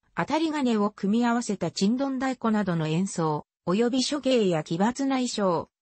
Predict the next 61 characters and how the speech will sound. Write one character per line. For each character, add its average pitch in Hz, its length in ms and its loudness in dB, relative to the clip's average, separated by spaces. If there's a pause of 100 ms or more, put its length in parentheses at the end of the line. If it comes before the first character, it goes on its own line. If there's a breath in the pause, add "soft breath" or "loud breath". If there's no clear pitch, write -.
仮 196 160 -2
装 269 300 0
に 240 140 2
よ 226 80 0
っ 214 40 -4
て、 - 340 -4 (220)
街 302 320 0
を 254 100 2
回 180 260 2
り 247 100 2
な 240 120 0
が 190 140 0
ら、 160 180 0 (200)
依 190 80 2
頼 302 180 0
者 220 200 0
の 175 80 2
指 160 100 -6
定 185 260 0
し - 100 -10
た 170 260 -2 (200)
地 247 200 0
域、 - 280 -6 (240)
店 208 220 -2
舗 208 160 -2
へ 180 160 2
人 214 300 -4
を 214 80 2
呼 190 160 2
び 226 100 -2
込 190 180 -4
む。 147 100 -2 (1000)
ま 190 140 -2
た 269 160 -2
集 269 220 -2
客 277 280 -4
し - 80 -8
た 262 140 -2
上 233 180 2
で、 160 200 -2 (200 soft breath)
宣 302 380 -2
伝 277 180 -2
の 269 140 -2
向 240 260 0
上 220 240 2
や、 196 240 2 (220)
ビ 156 120 2
ラ 214 140 4
巻 294 300 -2
き - 20 -2
な 285 140 -2
ど 240 100 2
で 180 100 0
商 262 280 -2
品 196 320 0
の 165 100 -2
購 208 220 -2
入 233 260 2
を 190 180 2
促 175 400 0
す。 - 280 -12